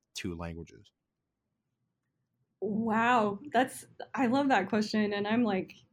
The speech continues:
Speaker 2: yeah, like, I've thought about it, um, a bit. I started, so from my take, um, I feel like, you know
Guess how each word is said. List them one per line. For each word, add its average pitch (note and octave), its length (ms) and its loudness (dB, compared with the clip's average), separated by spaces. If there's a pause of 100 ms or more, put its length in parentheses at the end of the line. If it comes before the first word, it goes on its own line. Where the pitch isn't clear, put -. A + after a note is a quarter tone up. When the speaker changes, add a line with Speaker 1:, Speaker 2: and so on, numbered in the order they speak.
(160)
Speaker 2:
yeah, G#3+ 560 2 (100)
like, G#3+ 280 0
I've B3 160 4
thought A#3+ 300 4 (100)
about D4+ 300 4
it, E4 260 2 (220)
um, G#3 360 0
a A#3 120 0
bit. C#4+ 400 0 (880)
I C4 540 4 (220)
started, G#3 680 2
so D4+ 160 2
from D#4 200 8
my F4+ 180 8
take, B3 480 2 (140)
um, G3 560 0 (580)
I B3 100 4
feel D#4+ 260 4
like, D4 320 2 (440)
you A#3 140 2
know G3 320 2